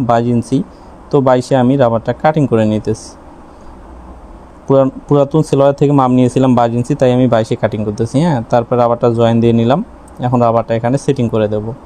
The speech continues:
তো রাবারটা রেখে কাপড়টা ওর উপরে এভাবে উঠিয়ে দিলাম। দেওয়ার পরে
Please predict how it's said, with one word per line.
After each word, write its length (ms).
তো 100
রাবারটা 380
রেখে 240
কাপড়টা 400
ওর 100
উপরে 240
এভাবে 260
উঠিয়ে 260
দিলাম। 340
দেওয়ার 220
পরে 180